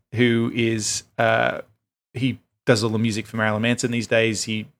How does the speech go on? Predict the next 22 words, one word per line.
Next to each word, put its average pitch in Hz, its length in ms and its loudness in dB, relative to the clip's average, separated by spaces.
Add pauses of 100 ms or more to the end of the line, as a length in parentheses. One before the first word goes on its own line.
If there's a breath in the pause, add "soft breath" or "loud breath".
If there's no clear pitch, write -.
(200)
did 127 100 -2
the 107 60 -6
score 117 220 -2
for - 100 -12
John 110 240 -2
Wick 107 260 -2
and 110 380 -6
Guardians 110 220 0
of 110 100 -10
the 110 60 -4
Galaxy 107 260 -6
and - 80 -12
stuff - 160 -20
like 113 120 -10
that. 127 300 -2
I 180 60 2
really 180 140 6
like 151 260 6 (160)
him 123 180 -2
as 113 100 -4
a - 40 -8
composer. 113 440 -6